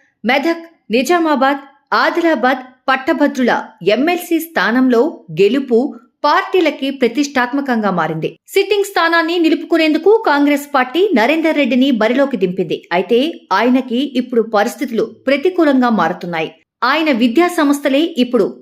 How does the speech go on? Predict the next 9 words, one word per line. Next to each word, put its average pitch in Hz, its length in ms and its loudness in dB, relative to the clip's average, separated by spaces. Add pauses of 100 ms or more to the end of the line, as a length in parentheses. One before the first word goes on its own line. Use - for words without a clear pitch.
(120)
నెగెటివ్ 285 360 2
అవుతున్నాయి. 160 380 -6 (300)
అల్ఫోర్స్ 370 460 0 (100)
విద్యా 254 280 2 (120)
సంస్థల 254 420 2 (220)
పూర్వ 330 260 4 (140)
విద్యార్థులు, 226 580 2 (640)
తల్లిదండ్రుల 339 580 2
నుంచి 262 260 2